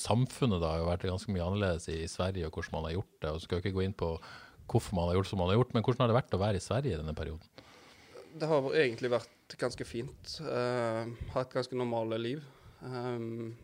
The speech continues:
Speaker 2: alt har jo egentlig vært åpent hele veien, så, eh, vi har jo aldri vært i noen lockdown,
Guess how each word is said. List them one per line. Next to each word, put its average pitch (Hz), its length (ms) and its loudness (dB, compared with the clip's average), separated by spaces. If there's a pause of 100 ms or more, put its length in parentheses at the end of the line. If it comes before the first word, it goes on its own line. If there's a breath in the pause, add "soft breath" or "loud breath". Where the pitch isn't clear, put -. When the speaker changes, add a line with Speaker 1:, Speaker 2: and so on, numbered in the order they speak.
(100)
Speaker 2:
alt 123 160 -4
har 123 80 4
jo 110 80 2
egentlig 110 320 -4
vært 117 160 -6
åpent 120 540 -8
hele 117 180 -2
veien, 117 240 -4
så, 120 540 -2 (1300 soft breath)
eh, 123 640 2
vi 135 100 -2
har 127 120 4
jo 113 80 4
aldri 117 180 0
vært 113 240 -6
i 120 80 -2
noen 123 220 -2
lockdown, 110 720 -6